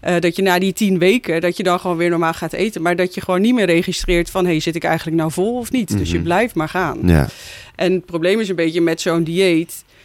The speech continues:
Speaker 1: je verliest niet alleen vetmassa, maar je verliest ook vocht, je li-, verliest ook spiermassa. Dus vaak, als je dat niet goed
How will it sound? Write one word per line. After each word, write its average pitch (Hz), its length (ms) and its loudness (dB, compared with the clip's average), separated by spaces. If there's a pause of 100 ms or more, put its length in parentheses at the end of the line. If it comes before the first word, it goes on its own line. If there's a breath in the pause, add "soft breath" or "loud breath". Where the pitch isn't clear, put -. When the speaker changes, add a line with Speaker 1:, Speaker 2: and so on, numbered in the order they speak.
(200 soft breath)
Speaker 1:
je 175 140 -2
verliest 175 240 -2
niet 170 140 0
alleen 170 180 0
vetmassa, 160 680 -2
maar 151 140 -2
je 160 80 -2
verliest 165 260 -6
ook 156 120 -6
vocht, 190 300 -2
je 160 100 -4
li-, 147 120 -6
verliest 170 460 -4
ook 180 100 -4
spiermassa. 214 720 0
Dus 147 260 -8
vaak, 180 480 0
als 180 240 -2
je 165 140 -4
dat 175 220 -2
niet 175 260 -2
goed - 440 -4